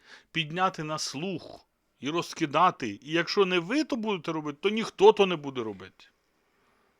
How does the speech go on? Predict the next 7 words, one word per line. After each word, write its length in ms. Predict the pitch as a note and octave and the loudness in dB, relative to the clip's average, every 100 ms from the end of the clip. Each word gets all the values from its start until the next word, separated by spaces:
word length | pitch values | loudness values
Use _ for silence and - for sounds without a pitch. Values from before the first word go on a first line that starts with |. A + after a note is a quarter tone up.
| - | -10
І 100 | C#3+ | -2
нас 200 | D#3 - | 0 -2
просто 440 | E3+ A3 - E3+ | 2 2 2 -2
так 360 | - F3 F3 D3+ | 6 6 6 -2
от 320 | E3+ F3 - | -6 -6 -8
будуть 300 | C3 D#3 C#3+ | -10 -8 -8
знищувати. 720 | C3 E3+ - - G2+ - - | -6 -8 -8 -10 -10 -12 -20